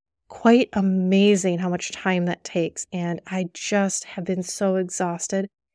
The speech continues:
and what the impact that has had on me lately with just how busy my life has been is, rather than taking the time to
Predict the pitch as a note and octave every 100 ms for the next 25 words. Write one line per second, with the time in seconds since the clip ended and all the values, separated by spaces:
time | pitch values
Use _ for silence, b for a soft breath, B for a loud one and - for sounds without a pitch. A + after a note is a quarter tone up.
0 | - F3 F3 - _ _ _ F3 G3 E4
1 | B3+ G3 F#3 F3 E3+ E3+ - F#3+ F3 E3+
2 | E3+ E3 E3 - F3 E3 E3 - - -
3 | E3 F3+ A#3 A#3+ G#3 G#3 D4 D4 G3+ -
4 | F3+ F3 F3+ F3+ F#3 G3+ G#3+ A3+ G#3 G3
5 | - F3+ F#3+ E3+ E3 - - G3+ G3 F#3+
6 | F#3+ _ _ _ - F3+ E3 E3